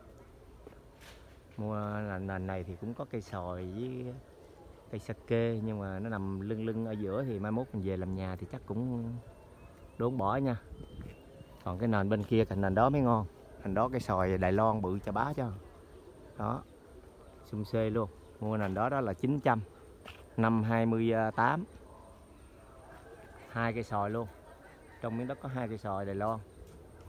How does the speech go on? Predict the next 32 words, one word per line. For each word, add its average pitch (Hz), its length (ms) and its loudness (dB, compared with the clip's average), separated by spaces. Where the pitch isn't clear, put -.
Năm 107 200 0
hai 110 140 0
mươi 104 120 0
tám, 127 420 2
chín 127 220 6
trăm. 113 260 8
Rồi, 87 280 -4
báo 113 140 4
lại 104 220 4
nha. 117 220 4
Nền, 98 240 0
à, 101 600 0
nền 98 220 4
có 135 120 4
hai 120 140 8
cây 113 120 2
xoài 101 420 6
Đài 98 100 6
Loan 113 300 4
đó 131 80 2
là 101 360 2
năm 110 200 4
hai 113 100 2
mươi 113 140 2
tám, 127 320 2
chín 135 260 -2
trăm 113 240 2
là 98 120 0
hướng, 127 280 2
à, 135 120 0
Tây 117 160 0
Nam. 113 280 2